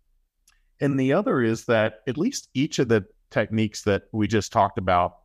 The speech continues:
requires some amount of research and probably some downtime to just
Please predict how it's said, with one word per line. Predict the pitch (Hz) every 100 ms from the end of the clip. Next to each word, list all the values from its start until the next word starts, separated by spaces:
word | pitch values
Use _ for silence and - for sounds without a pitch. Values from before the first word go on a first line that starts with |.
| _
requires | 110 - 135 339 302 117
some | - 104 113
amount | 113 95 101 113 -
of | 104 95
research | 92 101 - 139 143 - - _ _ _ _ -
and | 117
probably | - 147 156 160 131
some | 123 95
downtime | 104 98 117 127 139 147 190 185
to | -
just | 104 95 -